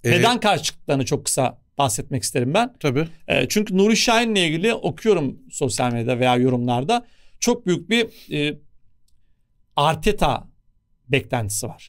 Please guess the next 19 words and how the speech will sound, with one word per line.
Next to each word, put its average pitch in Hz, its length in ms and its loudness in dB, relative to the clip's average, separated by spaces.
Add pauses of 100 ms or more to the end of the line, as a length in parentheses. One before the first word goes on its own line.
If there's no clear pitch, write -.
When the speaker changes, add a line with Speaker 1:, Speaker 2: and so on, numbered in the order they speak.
Speaker 2:
İşte - 240 -16
Arteta'nın 147 600 -2
Arsenal'e 131 680 0 (440)
getirdiği 131 500 0
hava, 127 540 -2 (340)
işte, - 380 -2
e, 80 360 -4 (160)
hiç - 180 -4
tecrübesi 147 520 0
yokken 147 380 0
doğru 135 200 2
düzgün, 127 380 0 (300)
e, 127 180 0
gelip 143 340 0
Arsenal 175 420 2
gibi 156 200 0
büyük 156 220 -2
bir - 60 -10
kulübü, 147 500 2